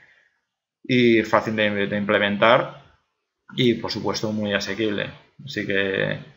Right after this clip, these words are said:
es un, una buena herramienta de apoyo para vuestro director financiero, controller o gestor y, y es una, una herramienta muy a tener en cuenta hoy en día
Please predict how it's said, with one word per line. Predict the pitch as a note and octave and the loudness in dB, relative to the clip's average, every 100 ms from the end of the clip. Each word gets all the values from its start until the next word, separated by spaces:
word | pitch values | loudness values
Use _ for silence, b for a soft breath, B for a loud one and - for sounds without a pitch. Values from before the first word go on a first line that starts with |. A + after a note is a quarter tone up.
| b b b | b b b
es | - - | -10 -6
un, | G#2+ G#2 G2+ G2 G#2 G#2+ | -4 -4 -4 -4 -6 -2
una | A2 | 2
buena | A2+ A2+ | 2 2
herramienta | A2+ A2+ A2 G#2+ | 2 2 0 2
de | G#2+ | 2
apoyo | G#2 A#2+ D#3 | 4 4 4
para | B2 G#2 | 2 0
vuestro | G2+ - G#2 | -4 -4 -4
director | G2+ G#2 | -4 -4
financiero, | G#2 G2 F#2+ G#2+ A#2 A#2+ A2+ | -6 -6 -6 -2 2 2 0
controller | G2+ G2 A2 A#2 B2 B2+ B2+ B2 | -4 -4 0 4 6 6 4 0
o | - - - | -2 -6 -6
gestor | G2 - C3+ E3 G3+ B B B B B B - | -8 -2 0 2 -2 B B B B B B -10
y, | A2 A2 A2 G#2+ G#2 G2+ G2+ G2+ | -4 0 2 0 0 -2 -2 -2
y | G#2+ | -2
es | G#2+ | 0
una, | A#2+ A2+ | 2 2
una | G#2+ G#2 G#2+ A2+ | 2 -2 0 2
herramienta | A2 G#2+ A2 A2+ A#2 A#2 - - | 2 0 0 2 4 2 -2 -8
muy | - G#2+ | -6 -2
a | G#2 | 0
tener | G#2 G2+ | 0 0
en | G2+ | -2
cuenta | G2+ G2+ G2+ A2 A2 - | -4 -4 -2 0 0 -2
hoy | G#2 G#2 | -4 -4
en | G2 | -4
día | G2 G2+ A2+ B2+ | -2 0 0 -2